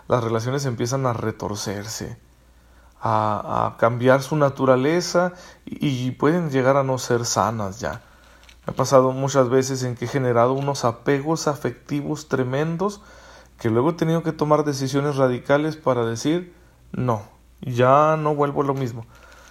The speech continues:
porque te empieza a hacer daño y te das cuenta que se empobrece tu vida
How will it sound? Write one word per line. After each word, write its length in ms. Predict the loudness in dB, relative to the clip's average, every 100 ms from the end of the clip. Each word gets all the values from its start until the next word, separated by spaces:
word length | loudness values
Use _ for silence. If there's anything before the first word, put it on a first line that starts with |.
| -20 _
porque 220 | -6 -4
te 60 | -2
empieza 240 | 0 0
a 20 |
hacer 180 | 0 2
daño 340 | 4 4 2 -4
y 60 |
te 80 | -4
das 160 | -4 -2
cuenta 320 | -4 -2 -4
que 80 | -2
se 140 | -2
empobrece 600 | -2 -2 0 0 0 -2
tu 160 | -4 -4
vida 440 | -2 0 -2 -4